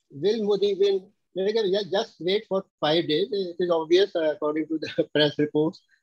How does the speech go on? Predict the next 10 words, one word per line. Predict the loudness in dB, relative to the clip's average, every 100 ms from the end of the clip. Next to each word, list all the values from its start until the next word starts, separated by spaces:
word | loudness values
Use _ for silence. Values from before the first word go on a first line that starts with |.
| -6
that, | 0 0 2
uh, | 2 2 0 -2 -6 -6 -6
the | -4 2
party | 4 4 2
is | 2
going | 2 2
to | 0
win." | -2 -4 _ _ _
So | 6 6 4 -4 _
Chinese | 2 4 6 4